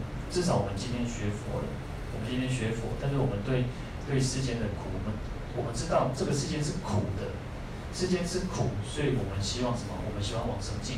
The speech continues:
土。呃，当然这样也是不错嘛，哈。可是菩萨不一样，菩萨是，所以净土叫什么？净土叫易行道，就是比较好走，比较容易。但是虽然，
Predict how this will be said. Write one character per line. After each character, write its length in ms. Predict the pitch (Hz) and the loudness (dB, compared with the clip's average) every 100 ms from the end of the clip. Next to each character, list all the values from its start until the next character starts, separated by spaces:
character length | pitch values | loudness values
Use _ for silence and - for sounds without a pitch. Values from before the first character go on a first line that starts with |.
| - | -2
土。 80 | - - - - - - - - - - | -4 -4 -6 -6 -6 -6 -6 -6 -6 -4
呃， 120 | 101 | 0
当 200 | 117 139 | 2 2
然 80 | 139 131 | 2 2
这 40 | |
样 120 | 139 107 | 0 0
也 80 | |
是 120 | 101 - | -2 0
不 120 | 101 | 0
错 240 | - 104 | 2 2
嘛， 80 | 101 - | 2 -2
哈。 40 | - - - - - | -4 -4 -6 -6 -4
可 80 | - | -2
是 120 | 120 | -2
菩 160 | - - | 0 0
萨 200 | 147 135 | 2 2
不 120 | 131 117 | 2 2
一 120 | 113 | 2
样， 120 | 104 - - - | 0 -2 -4 -2
菩 120 | - | 0
萨 200 | - 139 | 2 2
是， 240 | 135 139 131 - - - - | 2 0 0 -4 -6 -6 0
所 80 | 165 | 2
以 160 | 165 - - | 2 0 -4
净 220 | - 208 | 0 2
土 100 | - | 2
叫 160 | 147 156 | 4 4
什 80 | 147 | 4
么？ 80 | 98 | 0
净 80 | - | -2
土 160 | - 123 | 0 2
叫 160 | 135 135 | 2 0
易 80 | 147 | 0
行 320 | - - - | 0 0 0
道， 220 | 127 120 - - - - - - | 2 2 2 -4 -6 -6 -6 -4
就 100 | - | -2
是 140 | 175 170 | 0 2
比 80 | |
较 160 | 156 151 | 4 6
好 320 | 135 104 123 | 4 2 2
走， 240 | 123 110 - - | 2 0 -4 -4
比 80 | - | 0
较 160 | 131 120 | 2 4
容 160 | 101 101 | 2 0
易。 80 | - - | -2 -2
但 80 | - 135 | -2 -2
是 200 | 127 - | -2 -2
虽 160 | 170 | 0
然， 160 | 175 | 0